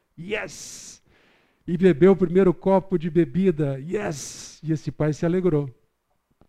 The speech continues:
Um lar cristão. Eu sei que essa mãe é piedosa. Pais, como é que estão seus meninos?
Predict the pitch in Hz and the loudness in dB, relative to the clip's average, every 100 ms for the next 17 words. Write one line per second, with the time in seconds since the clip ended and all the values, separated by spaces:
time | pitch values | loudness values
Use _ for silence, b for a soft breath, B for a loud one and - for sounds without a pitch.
0 | _ _ _ _ _ _ _ _ _ _ | _ _ _ _ _ _ _ _ _ _
1 | - 170 196 190 - 196 - 160 160 147 | -6 -2 -2 -2 -6 -8 -8 -8 -8 -14
2 | _ _ - 117 - 135 147 - 117 117 | _ _ -14 -10 -6 -6 -6 -6 -6 -6
3 | 131 160 _ _ _ - - 131 123 113 | -8 -10 _ _ _ -16 -12 -12 -10 -10
4 | 113 104 107 - _ _ _ _ _ _ | -10 -12 -18 -20 _ _ _ _ _ _
5 | _ _ _ _ _ _ _ _ _ _ | _ _ _ _ _ _ _ _ _ _
6 | _ _ _ _ _ _ _ _ - 143 | _ _ _ _ _ _ _ _ -6 -4
7 | 139 - - 131 - - 143 147 - 156 | -4 -6 -6 -6 -6 -6 -4 -4 -4 -4
8 | 135 143 135 147 131 104 _ _ | -4 -4 -4 -4 -6 -12 _ _